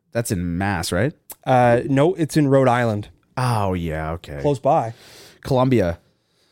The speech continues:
Speaker 2: Ooh, staying in the Ivy League. Um, Columbia? Give me New Hampshire.
Speaker 1: New York.
Speaker 2: Mm.
Speaker 1: It's a default.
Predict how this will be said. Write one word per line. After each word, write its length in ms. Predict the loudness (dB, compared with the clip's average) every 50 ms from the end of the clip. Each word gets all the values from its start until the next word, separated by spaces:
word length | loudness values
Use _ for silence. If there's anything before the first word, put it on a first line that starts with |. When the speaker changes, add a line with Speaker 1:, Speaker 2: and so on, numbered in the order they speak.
| _ _ _ _ _ 0
Speaker 2:
Ooh, 540 | 2 4 4 6 6 4 4 2 0 0 -2 -4
staying 260 | -4 -2 0 2 2
in 60 | 2
the 100 | 0 0
Ivy 220 | 0 -2 -2 -2
League. 440 | -2 -2 -4 -4 -6 -8 -12 -18 _ _ _ _ _ _ _ _ _ _ _
Um, 840 | -6 -2 -2 0 0 0 0 0 0 0 -2 -2 -2 -2 -2 -4 -6 -10 -16 -20 -20 -18 -16 -16 -16 -16 _ _ _ _ _ _ _ _ _
Columbia? 720 | -20 -10 -4 -2 0 0 2 2 2 2 0 0 -2 -6 -8 _ _ _ _ _ _ _ _ _ _ _ _ _ _ _ _ _ _ _ _ _ _ _ _ _ _ _ _
Give 120 | -4 0
me 80 | 2 2
New 100 | 2 2
Hampshire. 480 | 0 -2 -4 -4 -6 -6 -10 -14 -14 -16 _ _ _ _ _ _ -18
Speaker 1:
New 100 | -12 -8
York. 420 | -6 -4 -2 -2 -2 -2 -4 -8 -14 -20 -20 _ _ _ _ _ _ _ _ _ _ _
Speaker 2:
Mm. 220 | -20 -20 -20 -20 -20 _ _
Speaker 1:
It's 120 | -20 _
a 40 | -20
default. 580 | -14 -12 -12 -12 -10 -10 -12 -12 -14 -16 -18